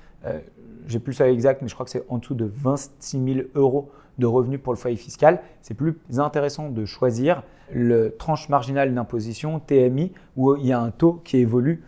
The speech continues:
en, en escalier ou par palier. Et, et donc, dans ce cas-là, il faut juste changer, euh, le, la méthode d'imposition.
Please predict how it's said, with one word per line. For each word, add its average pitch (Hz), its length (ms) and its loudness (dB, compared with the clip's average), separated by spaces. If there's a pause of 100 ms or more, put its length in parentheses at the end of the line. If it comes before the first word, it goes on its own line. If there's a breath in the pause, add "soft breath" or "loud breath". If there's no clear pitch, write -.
(120 loud breath)
en, 120 80 0
en 113 320 -2
escalier 120 440 0
ou 139 60 2
par - 220 -6
palier. 120 280 -2 (400 soft breath)
Et, 117 280 0
et 123 40 0
donc, 135 180 -2
dans 123 100 -4
ce - 80 -12
cas-là, 147 340 4 (140)
il - 40 -20
faut 123 300 0
juste 143 260 -4 (260)
changer, 170 640 0 (260)
euh, 127 140 8
le, 120 240 2
la 120 160 0
méthode 156 420 0
d'imposition. 120 540 -6